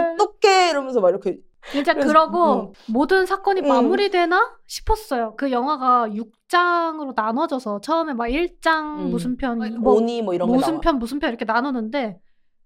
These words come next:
Speaker 2: 그 귀신이 죽고 다 해결됐잖아요. 어쨌든 의뢰도 완료했고
Speaker 1: 음.
Speaker 2: 의뢰인은 죽었지만 고모 할머니가 돈도 준다 그랬고
Speaker 1: 음.
Speaker 2: 갑자기 전화가 옵니다. 그 인부한테.
Speaker 1: 아, 맞아. 동티.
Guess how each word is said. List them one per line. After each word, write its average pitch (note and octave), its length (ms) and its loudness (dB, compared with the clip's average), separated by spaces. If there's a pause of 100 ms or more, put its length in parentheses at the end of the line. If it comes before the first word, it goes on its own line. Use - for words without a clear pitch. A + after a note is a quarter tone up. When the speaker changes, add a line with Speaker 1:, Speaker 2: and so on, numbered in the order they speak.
(380)
Speaker 2:
그 B3+ 360 -2
귀신이 D4 400 -4
죽고 B3 560 -4
다 A3+ 160 0
해결됐잖아요. D#4+ 1120 -4
어쨌든 A3+ 400 -4
의뢰도 D4 400 2
완료했고 A#3+ 1080 -2
Speaker 1:
음. B3+ 60 -12
Speaker 2:
의뢰인은 C#4 380 -4
죽었지만 G3+ 840 -6 (220)
고모 B3 240 4
할머니가 D#4 380 2
돈도 A3+ 260 0
준다 A3+ 280 -2
그랬고 F#3 680 -6
Speaker 1:
음. - 80 -20 (160)
Speaker 2:
갑자기 C4 680 -4
전화가 D4 360 0
옵니다. F#3+ 460 -4 (320)
그 A3+ 100 -6
인부한테. G#3 680 -2
Speaker 1:
아, F3+ 380 -8
맞아. E3+ 280 -4 (120)
동티. G3 560 -6